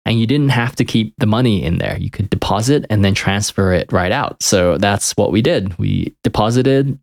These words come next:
moved the money back out, and about ninety days later, in May, the thousand dollars posted.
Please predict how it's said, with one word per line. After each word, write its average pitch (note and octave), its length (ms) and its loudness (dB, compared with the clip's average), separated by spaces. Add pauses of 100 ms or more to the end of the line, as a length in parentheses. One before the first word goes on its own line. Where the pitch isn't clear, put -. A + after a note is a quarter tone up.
moved A#2 260 2
the - 60 0
money A2+ 260 4
back G#2 320 0
out, C#3+ 420 -2 (120)
and G#2 480 2
about G2+ 220 0
ninety A2 320 4
days G#2+ 280 2
later, B2+ 420 2 (100)
in G#2 180 4
May, B2+ 500 4
the G#2 440 4
thousand G#2+ 360 2
dollars A#2 380 2
posted. - 560 -2